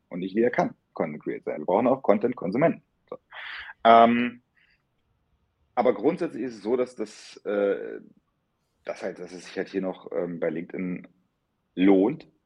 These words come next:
ähm, zu starten, auch mit gutem Content. Also der, der, der Unterschied wird sein, dass, dass man guten Content produziert.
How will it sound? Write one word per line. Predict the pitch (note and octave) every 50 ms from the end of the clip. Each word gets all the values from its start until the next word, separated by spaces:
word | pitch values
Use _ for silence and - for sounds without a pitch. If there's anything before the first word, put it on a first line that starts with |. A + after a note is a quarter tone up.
| _ _ -
ähm, | - F#2+ F2+ - - - - - - - _ _ _ _
zu | - G#2+
starten, | - - - F2 F#2 - - -
auch | - G2
mit | G2+ -
gutem | - - D3+ D#3 D3 C3
Content. | - - A#2 B2 - - - -
Also | G#2 G2+ F#2
der, | G#2 G2+ -
der, | - F#2 F2
der | F#2+ -
Unterschied | - - - - - -
wird | - G#2 -
sein, | G2+ G2 -
dass, | - - - -
dass | - - - -
man | F#2+ F#2+ -
guten | - A2 G#2+ - - -
Content | - - - G#2 G#2+ - F2+ F2+ -
produziert. | - - F#2 - - - - - -